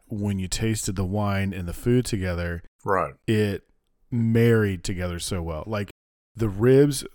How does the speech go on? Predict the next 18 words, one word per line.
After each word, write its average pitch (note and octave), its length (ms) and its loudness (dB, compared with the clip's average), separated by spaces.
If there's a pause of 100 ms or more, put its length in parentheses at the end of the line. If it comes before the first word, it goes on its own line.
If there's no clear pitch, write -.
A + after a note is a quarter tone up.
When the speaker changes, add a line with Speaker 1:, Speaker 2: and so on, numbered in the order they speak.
Speaker 1:
the A2 140 0
reason C3+ 320 6
the G#2 80 2
ribs G2+ 400 0
worked F2+ 400 -4
is F#2+ 120 -4
because G2 320 -4
it F#2 120 -10 (100)
cut, - 340 -4
the G#2 240 -4
acidity A#2+ 500 0
of A2+ 80 2
the G#2 60 -2
wine F#2+ 420 -4 (640)
cut - 320 -2
through G#2 400 -2
the F2+ 100 -6
ribs, D#2+ 560 -8